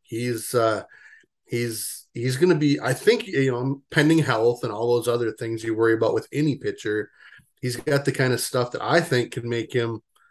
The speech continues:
you know, I've heard a four or five starter. I mean, I think sometimes that's, you know, the conservative approach. I mean, if that stuff continues to play as it has, and he makes genuine, genuine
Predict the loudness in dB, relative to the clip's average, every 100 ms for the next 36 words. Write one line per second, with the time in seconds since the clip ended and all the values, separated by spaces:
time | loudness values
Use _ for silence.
0 | _ _ -8 -4 0 0 2 4 4 2
1 | -6 _ -20 -18 -10 0 4 4 2 -4
2 | -2 -2 -2 0 2 2 4 2 0 _
3 | _ _ 0 2 4 2 0 0 0 -2
4 | -2 0 0 0 -6 -16 _ _ -8 -6
5 | -6 -6 -8 -8 0 2 4 4 2 0
6 | -6 -10 -4 -2 -2 -4 -8 -18 -20 -20
7 | _ _ -2 2 2 4 2 2 2 2
8 | 2 -2 -2 -2 -2 -4 -8 -6 -2 2
9 | 0 -2 -6 -4 -4 -4 -2 0 0 -2
10 | -4 -8 -6 -2 0 2 0 -2 -2 2
11 | 4 4 2 2 -4